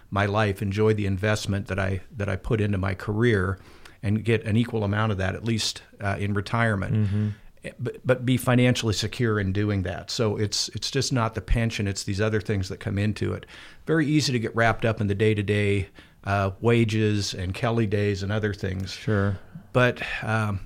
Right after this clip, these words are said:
Speaker 1: and, and again, I wasn't good at this. I was late in my career when I began to really,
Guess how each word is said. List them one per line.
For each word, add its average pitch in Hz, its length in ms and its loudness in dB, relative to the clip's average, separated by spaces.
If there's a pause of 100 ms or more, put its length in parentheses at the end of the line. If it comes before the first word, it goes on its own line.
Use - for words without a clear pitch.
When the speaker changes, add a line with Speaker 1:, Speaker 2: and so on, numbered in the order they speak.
(120)
Speaker 1:
and, 113 140 0
and 113 100 2
again, 117 220 4
I 110 80 4
wasn't 113 340 2
good 107 160 2
at 95 80 -6
this. 98 220 -2 (180)
I 104 120 -4
was 95 260 -6
late 120 240 0
in 113 60 -2
my 113 160 0
career 110 340 0
when 98 140 -2
I 95 60 2
began 101 460 0
to 104 140 -4
really, 104 380 2